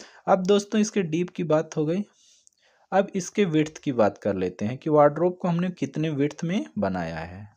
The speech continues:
वार्डरोब के विड्थ की बात की जाए दोस्तों, तो ये हमारा सेवन फीट का है। एटी फ़ोर इंचेस में हमने विड्थ में इसको बनाया हुआ है, क्योंकि हमारे लिए यही अच्छा था इस रूम के लिए, तो इतना हमने इसको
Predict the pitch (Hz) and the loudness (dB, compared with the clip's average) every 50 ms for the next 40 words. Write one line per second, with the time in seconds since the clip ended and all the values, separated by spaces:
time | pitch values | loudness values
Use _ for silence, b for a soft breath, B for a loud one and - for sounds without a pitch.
0 | _ _ 160 151 160 165 160 170 180 202 208 - - 208 185 156 165 175 175 - | _ _ -6 -2 -2 -2 -2 -2 -2 -4 -4 -4 -4 -4 -2 -2 -2 -4 -4 -6
1 | - - 180 156 147 147 160 165 - - 160 151 151 156 151 147 147 147 - - | -8 -6 -2 2 2 2 2 0 -4 -6 -4 -2 -2 -2 -2 -2 -4 -6 -6 -6
2 | - 196 208 - - - 165 160 160 156 151 151 151 160 185 196 - - - 147 | -6 -6 -6 -6 -4 -4 -2 0 0 0 0 -2 -2 -2 -2 -4 -6 -6 -4 -2
3 | 139 135 135 127 127 - - 104 104 - - 101 98 98 104 123 127 _ _ b | -2 0 -2 -4 -6 -10 -14 -16 -16 -14 -14 -12 -12 -12 -12 -16 -18 _ _ b
4 | b b b b b b b 165 170 165 170 220 214 - - 165 170 175 170 160 | b b b b b b b 0 0 0 0 0 -2 2 2 4 4 4 2 0
5 | 160 - 180 175 - - 180 175 160 151 151 160 165 147 147 151 151 - - 160 | -2 -2 -2 -2 -2 -2 -4 -4 -2 -2 -2 -2 -2 -2 -2 -2 -2 -4 -6 -6
6 | 156 151 151 - - 180 165 139 123 110 110 110 117 127 143 139 139 147 151 151 | -4 -6 -6 -4 -4 -4 -2 0 0 2 2 2 0 0 -2 -2 -2 -2 -2 -2
7 | 151 - 165 165 - - 175 147 147 147 147 151 160 156 156 160 165 165 156 147 | -4 -4 -6 -4 -4 -2 -2 -2 -2 0 0 0 0 0 0 0 0 0 0 0
8 | 139 123 127 151 151 156 151 156 - - 160 160 - 170 165 151 143 - - 143 | 0 0 0 0 0 0 0 -2 -4 -6 -6 -6 -4 -4 -2 -2 -2 -2 -4 -4
9 | 139 143 147 147 - - 143 143 165 196 208 - - 151 135 135 - 151 156 170 | -2 -2 -2 -4 -2 -2 -2 -2 -2 -4 -4 -4 -4 -4 -2 -2 -2 -2 -2 0
10 | 165 143 127 127 135 165 214 - - - B B B B B B B 135 131 - | -2 -2 -2 -2 -2 -2 -2 -4 -4 -10 B B B B B B B -4 -4 -2
11 | - 131 131 | 0 2 2